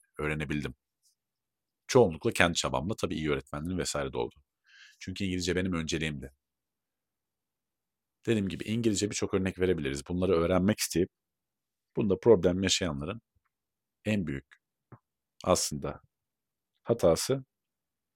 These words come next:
ya da yapamadığı ya da farkında olmadığı önceliklendirememek.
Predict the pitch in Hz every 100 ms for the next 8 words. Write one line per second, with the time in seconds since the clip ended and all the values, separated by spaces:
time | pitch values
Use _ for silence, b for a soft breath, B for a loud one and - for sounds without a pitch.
0 | _ _ _ _ 85 76 76 76 127 123
1 | 90 90 80 - 87 - 98 90 71 85
2 | 151 - _ _ _ _ _ _ _ 92
3 | 90 90 - 82 78 73 53 -